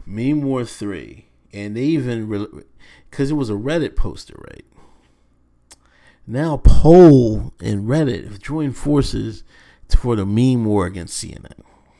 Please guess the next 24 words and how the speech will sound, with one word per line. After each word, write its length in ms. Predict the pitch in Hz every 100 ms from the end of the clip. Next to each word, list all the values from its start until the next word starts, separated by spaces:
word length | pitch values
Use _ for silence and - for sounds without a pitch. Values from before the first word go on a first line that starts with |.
| _ _ _ _ _ _ _ _ - - - -
Like, 180 | -
only 220 | 180 208 185
C 240 | - 151
N 120 | 113
N 180 | 104 90
can 220 | - 90
join, 480 | 90 104 101 92 85 - - -
can 180 | - 101
ha-, 280 | 95 110 -
make 600 | 104 117 143 143 - -
an 200 | - 107
event 520 | 98 98 104 113 73 - - _ _ -
that 260 | - 85 -
Poll 540 | - 123 120 117 117
and 480 | - 95 92 87 - - - -
Reddit 380 | 101 104 92
join 280 | - 92 73
forces, 500 | - - - - -
'cause 160 | - 120
they 140 | 123
hate 200 | 101 85
each 220 | 73 -
other. 100 | - - - _ _ - 107
<laughs> 300 | 370 - 508